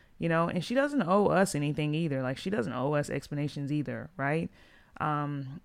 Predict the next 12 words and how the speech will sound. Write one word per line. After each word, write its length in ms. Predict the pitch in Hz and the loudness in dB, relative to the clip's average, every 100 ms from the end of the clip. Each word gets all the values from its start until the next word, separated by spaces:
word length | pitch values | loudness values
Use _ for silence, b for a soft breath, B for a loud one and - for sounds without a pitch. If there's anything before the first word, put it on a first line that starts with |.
| - | -10
I 60 | |
don't 180 | 233 220 | -6 -4
know. 260 | 135 135 139 185 | -2 -4 -4 -4
I 100 | 185 | -2
just 160 | 208 | -2
think 160 | 180 160 | -4 -6
it's 80 | 160 | -6
unfortunate. 560 | 151 143 143 156 147 - b b b b b b b b - | -8 -8 -6 -4 -6 -8 b b b b b b b b 2
Um, 440 | 185 202 202 196 190 B 247 | 6 8 8 6 0 B 0
all 200 | - 269 | 4 6
right. 240 | 196 151 135 | 6 6 4
So, 360 | 220 208 196 | 6 8 8